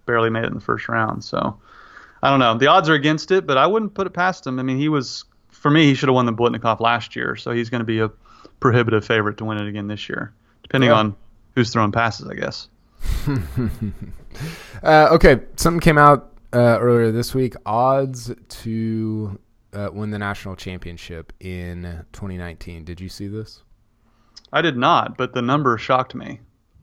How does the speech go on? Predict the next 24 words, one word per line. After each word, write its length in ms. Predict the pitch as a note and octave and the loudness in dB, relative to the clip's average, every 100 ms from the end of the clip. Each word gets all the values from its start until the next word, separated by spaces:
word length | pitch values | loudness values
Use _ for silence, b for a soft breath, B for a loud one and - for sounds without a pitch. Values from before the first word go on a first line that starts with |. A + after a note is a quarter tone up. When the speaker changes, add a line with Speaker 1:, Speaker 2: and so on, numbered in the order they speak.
| _ - | _ -18
Speaker 2:
So 500 | - B2+ A#2+ A#2 A2+ | -6 0 2 2 -2
we've 280 | B2+ B2 | -6 -8
got, 540 | A#2+ A2+ G#2+ G#2+ G#2 - _ | -4 -2 0 0 -4 -8 _
let's 200 | G#2+ - | -16 -12
see 120 | G#2 | -12
here. 100 | G2 | -10
I'm 140 | G#2 | -10
just 120 | A2+ - | -10 -8
gonna 140 | C3 | -6
go 140 | A#2 | -6
down 160 | A2+ G#2+ | -6 -8
the 60 | F#2 | -10
list. 500 | F2 E2 - - - b b b b b b b b - | -12 -14 -18 -20 -20 b b b b b b b b -2
You 80 | |
got 140 | C#3 C3+ | -2 0
Clemson 480 | D#3+ E3 D3+ E3 D3+ | -2 -2 -2 -2 -2
is 140 | B2+ | -6
the 80 | B2+ | -8
favorite 640 | - B2+ A#2+ B2+ B2+ - B B - | -2 -2 0 -4 -4 -10 B B -16
at, 400 | A2+ A2 G#2 - | -10 -8 -10 -10
uh, 140 | G#2+ G#2 | -10 -10
two 160 | - B2+ | -8 -8
to 80 | A#2+ | -6
one. 360 | G#2+ G2+ G2+ | -6 -8 -12